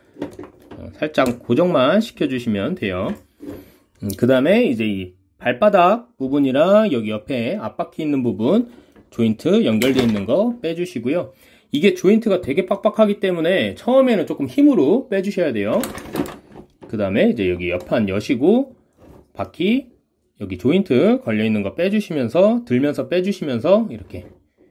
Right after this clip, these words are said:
접어주시고요. 여기 안쪽에 파란 부분이 이중인지기 때문에 로봇 모드일 때는 이 위에 거 힌지를 이용해서, 음, 이렇게 닫아주시면 됩니다.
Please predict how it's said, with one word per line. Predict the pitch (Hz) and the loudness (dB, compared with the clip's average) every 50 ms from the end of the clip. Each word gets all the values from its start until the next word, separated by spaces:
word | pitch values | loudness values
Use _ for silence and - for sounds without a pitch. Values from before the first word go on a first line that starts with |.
| - - - _ _ _ _ - | -20 -20 -20 _ _ _ _ -12
접어주시고요. | - 82 87 98 143 139 - - 98 110 110 - 101 127 156 151 - _ _ _ _ _ _ _ _ _ _ _ - _ - | -10 -6 -2 -2 -2 -2 -2 -4 -4 -4 -4 -2 0 0 0 -2 -4 _ _ _ _ _ _ _ _ _ _ _ -18 _ 0
여기 | 107 - - 151 147 | 2 2 4 4 4
안쪽에 | 117 107 135 185 - - 233 208 214 208 208 208 208 190 123 95 98 - | 4 4 2 0 0 0 0 4 4 6 6 6 4 2 2 -2 -6 -8
파란 | - 214 226 240 233 | -2 0 2 2 2
부분이 | 220 226 202 196 165 | 2 2 2 0 0
이중인지기 | 131 135 165 170 208 226 220 208 185 190 170 185 180 | -2 -4 -4 0 0 2 2 2 2 0 0 -2 0
때문에 | 180 170 156 151 147 175 208 185 123 | 0 0 -2 0 0 2 2 2 4
로봇 | 101 120 156 185 240 240 | 4 4 4 4 6 4
모드일 | 220 226 214 170 185 180 180 | 6 4 4 4 2 0 0
때는 | - 139 123 120 147 202 247 247 | 0 -2 -2 0 0 0 -2 -2
이 | 113 101 95 92 104 | -4 -6 -8 -6 -4
위에 | 143 190 262 294 294 285 | 0 2 4 4 2 2
거 | - 190 | 2 0
힌지를 | - - 185 185 175 156 139 113 104 98 92 101 | 0 0 -2 -2 -2 0 0 0 0 -2 -2 -2
이용해서, | 113 123 120 107 104 101 - 175 123 104 - - - - - - - - - - - _ _ - - - - - - _ - - - - - - - _ - - - _ - - - - _ - - - - - - - - - - - - - - - - - - - - - - - - - - - - - - - - - - - - - - - - - - - - - - - - - - - - - - - - | -2 0 0 -2 -2 -2 0 -2 -2 -2 -6 -12 -18 -20 -20 -20 -20 -20 -20 -20 -20 _ _ -20 -20 -20 -20 -20 -20 _ -20 -14 -14 -14 -14 -14 -20 _ -20 -20 -20 _ -20 -20 -20 -20 _ -20 -20 -20 -20 -16 -16 -16 -16 -16 -20 -18 -16 -16 -18 -18 -20 -20 -18 -18 -18 -18 -18 -20 -20 -20 -20 -20 -20 -20 -20 -20 -18 -18 -18 -18 -14 -12 -10 -10 -10 -10 -12 -12 -14 -16 -16 -16 -16 -16 -14 -14 -12 -10 -8 -8 -6
음, | - 90 80 - | -6 -8 -12 -10
이렇게 | - 127 135 - 156 170 226 240 - - - | -6 -6 -4 0 0 0 0 0 -4 -10 -10
닫아주시면 | - 107 95 104 101 98 95 - - 101 95 104 156 226 233 | -6 -4 -2 -2 -2 -4 -6 -8 -6 -6 -4 -2 -2 -2 -2
됩니다. | 240 120 104 95 92 90 92 92 | -2 -2 -4 -4 -4 -4 -6 -8